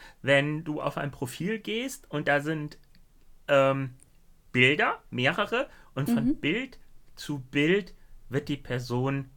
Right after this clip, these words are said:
Speaker 1: unattraktiver?
Speaker 2: Oh ja.
Speaker 1: Wo du beim ersten Bild noch denkst, „Oh,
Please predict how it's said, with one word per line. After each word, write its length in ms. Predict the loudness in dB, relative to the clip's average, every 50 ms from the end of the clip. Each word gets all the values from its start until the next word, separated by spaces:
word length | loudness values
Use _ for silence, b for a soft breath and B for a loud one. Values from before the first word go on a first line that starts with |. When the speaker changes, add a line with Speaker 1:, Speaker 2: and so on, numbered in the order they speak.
| -20 -20 -20 -20 -20 -20 -20 -20 -20 -20 -20 -20 -20 -12 -2
Speaker 1:
unattraktiver? 1040 | 2 4 4 4 4 2 0 0 0 -2 -4 -4 -4 -10 -12 -10 -8 -8 -8 -8 -10 -10 -8 -4 0
Speaker 2:
Oh 240 | 2 2 2 2 2
ja. 180 | 0 0 2 6
Speaker 1:
Wo 60 | 8
du 100 | 8 8
beim 220 | 8 8 6 6 6
ersten 440 | 8 8 8 6 6 2 0 4
Bild 220 | 6 6 6 6 4
noch 160 | 2 0 2
denkst, 320 | 2 0 0 0 0 -2 2 6
„Oh, 280 | 8 8 8 8 4